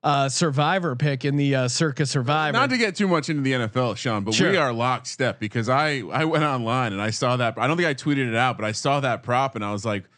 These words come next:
Speaker 2: "Really? D K Metcalf only gonna get four and a half
Speaker 1: I mean,
Speaker 2: catches?"
Speaker 1: that guy is a fucking beast.
Speaker 2: I've never seen Sean be more interested in the way another man looks.
Speaker 1: <laughs>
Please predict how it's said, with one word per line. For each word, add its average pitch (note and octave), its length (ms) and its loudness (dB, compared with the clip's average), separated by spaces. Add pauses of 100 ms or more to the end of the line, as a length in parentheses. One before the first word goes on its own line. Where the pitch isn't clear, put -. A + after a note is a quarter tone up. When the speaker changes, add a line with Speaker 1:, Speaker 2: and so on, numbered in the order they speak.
(380)
Speaker 2:
"Really? A4+ 460 -2
D A#3+ 160 0
K C4+ 200 0
Metcalf B3+ 520 0
only A#3+ 160 0
gonna A#3 160 0
get A#3 160 0
four A3+ 220 0
and A3+ 80 0
a - 20 2
half A3+ 160 2
Speaker 1:
I D#3+ 60 2
mean, D3+ 100 2
Speaker 2:
catches?" C#3 380 -4
Speaker 1:
that F#3+ 220 2
guy D3 240 2
is B2+ 140 0
a A2 140 0
fucking D#3 600 0
beast. C#3 520 -2 (280)
Speaker 2:
I've D#3+ 160 4
never F3+ 240 2
seen E3+ 280 2
Sean B2 920 0
be B2+ 220 0
more C3+ 280 2
interested B2 460 0
in A2 80 0
the G#2 80 0
way A2 200 2
another G#2 260 0
man G2+ 260 0
looks. - 460 -8
Speaker 1:
<laughs> E3+ 420 0